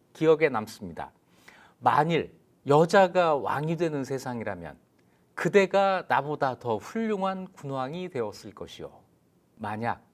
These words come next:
여자도 왕이 될 수 있는 세상이라면 이런 세상은 존재하지 않으니까, 아, 이 전제 다음에 나오는 이야기는 전부 상상일 수밖에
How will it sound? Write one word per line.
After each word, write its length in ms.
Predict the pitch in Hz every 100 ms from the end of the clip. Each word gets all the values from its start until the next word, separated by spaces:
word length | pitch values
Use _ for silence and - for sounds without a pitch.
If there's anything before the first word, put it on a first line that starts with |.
| _ _ - - - -
여자도 580 | 135 143 196 254 240 285
왕이 320 | 185 127 175
될 180 | 196 214
수 200 | 196 202
있는 240 | 175 165
세상이라면 920 | 139 139 139 131 110 87 82 87 82 67 _ _ _ _ _
이런 260 | 165 202 202
세상은 380 | 196 175 165
존재하지 580 | 147 139 139 143 127 131 -
않으니까, 680 | 107 139 151 - 85 110 - _ _ _ _ _ -
아, 280 | 120 123 -
이 240 | 175 226
전제 800 | 226 147 156 185 185 196 190 175 -
다음에 520 | - 139 180 196 196
나오는 460 | 185 175 170 170
이야기는 480 | 151 147 139 135 175
전부 560 | 170 160 165 190 226 226
상상일 640 | - - 240 254 240 226 196
수밖에 760 | - 160 160 - - 208 247